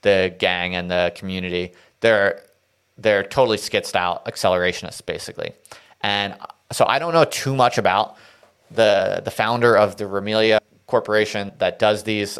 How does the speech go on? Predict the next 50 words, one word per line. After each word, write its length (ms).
and 120
I 100
don't 100
wanna 280
spread 280
rumors 400
or 60
whatever. 500
So 140
I'm, 260
I'm 140
gonna 300
not 180
say 160
much 240
'cause 100
I 80
don't 200
know 160
too 240
much. 320
But 160
I 100
did, 300
when 180
I 60
did 160
the 80
podcast 500
with 140
Soph, 400
and 240
we 80
talked 240
about 180
it 120
in, 260
in 160
there. 160
If 80
you 80
wanna 180
learn 200
more 160
about 360
kind 180
of 120
the 40
vibe 460
of 400